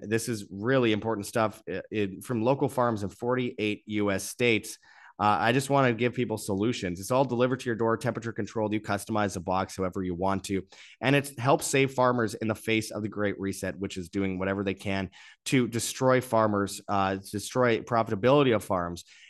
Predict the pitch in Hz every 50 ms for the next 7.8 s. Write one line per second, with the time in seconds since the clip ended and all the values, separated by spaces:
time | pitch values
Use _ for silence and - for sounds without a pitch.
0 | _ _ - 123 123 - 147 151 147 165 160 156 156 151 143 139 131 131 110 120
1 | 123 113 - - 120 113 113 113 107 - 101 98 101 113 110 107 - - 101 104
2 | 101 - - 104 98 95 - 104 98 98 95 92 92 - - - 107 101 101 98
3 | 95 90 - - 98 98 101 104 117 110 - - 113 101 98 98 95 95 95 -
4 | - - - 87 104 95 92 - 71 92 107 98 90 90 113 117 113 110 - -
5 | - 104 104 104 104 101 101 101 101 - - - - - - _ _ - 107 110
6 | 107 104 98 95 - - 90 82 95 107 101 98 95 92 104 110 - 113 98 85
7 | - - 110 107 104 101 90 87 92 92 92 98 - - -